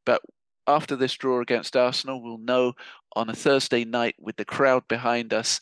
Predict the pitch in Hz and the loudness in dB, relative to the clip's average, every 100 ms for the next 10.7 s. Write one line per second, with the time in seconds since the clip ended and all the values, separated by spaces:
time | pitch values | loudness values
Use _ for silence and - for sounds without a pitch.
0 | - - - 120 120 113 110 120 - 120 | -8 -20 -10 -6 -4 -6 -4 -4 -2 -2
1 | 113 113 104 117 123 104 87 - - - | -2 -2 -2 0 0 0 -2 -14 -20 -20
2 | - 156 165 165 160 147 175 165 - - | -4 -2 0 0 0 0 -2 -2 -4 -2
3 | 151 107 135 - - 110 95 85 - - | -2 -2 -4 -2 -2 0 -2 -6 -14 -20
4 | _ 160 175 - 151 147 143 - 143 127 | _ 0 2 2 0 2 0 2 4 2
5 | 120 - 127 117 110 104 92 80 - - | 0 -2 0 0 -2 -4 -4 -6 -12 -18
6 | - - 143 135 - - - 131 - 165 | -10 4 4 4 -2 -6 -2 -2 0 0
7 | - 151 139 139 - 160 160 151 127 123 | 0 -2 -2 -2 0 2 2 0 -2 2
8 | 117 - 117 110 120 - 117 117 113 110 | 2 2 -4 -4 -4 -2 -2 -2 -4 -4
9 | 117 120 - - - - 113 107 117 110 | 0 0 -2 -4 -4 -4 -8 -4 -2 -2
10 | 95 - - - - 107 - | -2 -4 -4 -6 -6 -4 -4